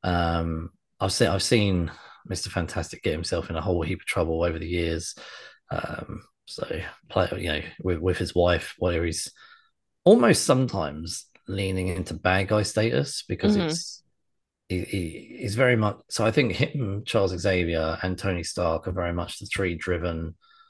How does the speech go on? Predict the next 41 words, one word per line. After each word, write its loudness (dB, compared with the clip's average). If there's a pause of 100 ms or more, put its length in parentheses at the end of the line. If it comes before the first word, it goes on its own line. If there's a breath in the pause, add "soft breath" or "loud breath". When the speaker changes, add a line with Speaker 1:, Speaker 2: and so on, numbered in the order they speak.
(180)
Speaker 1:
scientific -2
minds -2 (440)
in 0
the -2
Marvel 0
universe, -4 (180)
Speaker 2:
Mm-hmm. 0
Speaker 1:
and -4
they, 0
and 0
they're 2
always 2
more 4
about 2
the -4
mission -2
than -10
the -8
people. -2
And 0
I 6
Speaker 2:
Yeah. 8
Speaker 1:
did 2
feel -4
that 0 (380 soft breath)
whilst 4 (460)
this 0
Reed -2
Richards -6
wasn't -4
of -8
the -4
darker 2
nature, -4
he -2
much -8
was -2
of -2
a -2
colourful 0
nature. -8